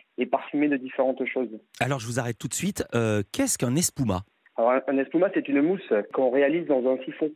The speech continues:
Speaker 2: Et on met les gens
Speaker 1: Donc,
Speaker 2: savent le
Speaker 1: euh,
Speaker 2: faire chez eux ou est-ce qu'il faut aller spécifiquement chez vous ? Est-ce qu'on peut le faire chez soi ?
Speaker 1: C'est tout à fait réalisable chez soi, c'est très, très simple à faire.
Speaker 2: Ah oui ?
Speaker 1: Je peux vous donner la recette,
Speaker 2: En
Speaker 1: si,
Speaker 2: deux
Speaker 1: euh,
Speaker 2: mots.
Speaker 1: si vous
Speaker 2: La manière,
Speaker 1: En
Speaker 2: sans,
Speaker 1: deux
Speaker 2: sans
Speaker 1: mots.
Speaker 2: même tout détailler, la manière.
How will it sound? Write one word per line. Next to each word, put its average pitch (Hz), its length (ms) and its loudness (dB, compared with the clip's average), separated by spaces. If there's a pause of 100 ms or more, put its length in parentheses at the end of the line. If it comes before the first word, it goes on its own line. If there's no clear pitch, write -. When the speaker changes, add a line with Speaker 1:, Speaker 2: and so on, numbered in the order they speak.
(260)
Speaker 2:
Et 110 80 0
on 107 40 2
met 110 120 2
les 113 100 2
gens 117 120 0
Speaker 1:
Donc, 117 80 -2
Speaker 2:
savent 107 180 2
le - 60 4
Speaker 1:
euh, - 20 2
Speaker 2:
faire - 200 0
chez 143 280 0
eux 240 60 2
ou 190 120 2
est-ce 156 120 -2
qu'il 143 100 -6
faut 160 160 -2
aller 143 180 0 (200)
spécifiquement 147 640 -2
chez 139 160 -2
vous ? 185 200 2
Est-ce 160 100 -4
qu'on 139 120 -2
peut 151 100 2
le 139 60 0
faire 160 180 -2
chez 147 140 -2
soi ? 123 260 0 (380)
Speaker 1:
C'est 151 140 2
tout 160 240 -8
à 147 60 4
fait 151 140 2
réalisable 135 420 4
chez 131 180 -2
soi, 151 220 0
c'est 143 100 0
très, 156 140 0
très 143 180 -2
simple 139 220 0
à 127 60 2
faire. 123 220 -4 (180)
Speaker 2:
Ah 123 100 0
oui ? 185 160 -4 (120)
Speaker 1:
Je - 140 -10
peux 147 60 0
vous 131 160 2
donner 135 180 4
la 131 120 4
recette, 175 420 2
Speaker 2:
En 135 100 2
Speaker 1:
si, 139 60 0
Speaker 2:
deux 143 60 4
Speaker 1:
euh, 135 200 6
Speaker 2:
mots. 120 100 -4
Speaker 1:
si - 60 -10
vous 131 320 -2 (140)
Speaker 2:
La 131 100 2
manière, 165 320 0
Speaker 1:
En 139 40 4
Speaker 2:
sans, 139 140 4
Speaker 1:
deux 165 40 4
Speaker 2:
sans 214 140 6
Speaker 1:
mots. 196 60 2
Speaker 2:
même 196 140 -2
tout 220 140 -4
détailler, 190 460 0
la 147 100 0
manière. 143 460 -2